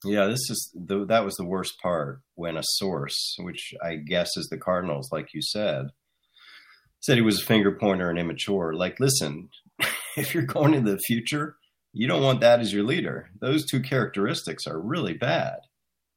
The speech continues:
Uh, for that to come out, if I'm Murray's camp, wow.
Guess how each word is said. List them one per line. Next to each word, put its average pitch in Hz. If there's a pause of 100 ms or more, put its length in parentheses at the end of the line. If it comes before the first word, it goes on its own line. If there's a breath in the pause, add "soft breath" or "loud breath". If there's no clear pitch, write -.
(180)
Uh, 87
for 104
that 170
to 98
come 101
out, 110 (760)
if 101
I'm 151
Murray's 120
camp, 85
wow. 113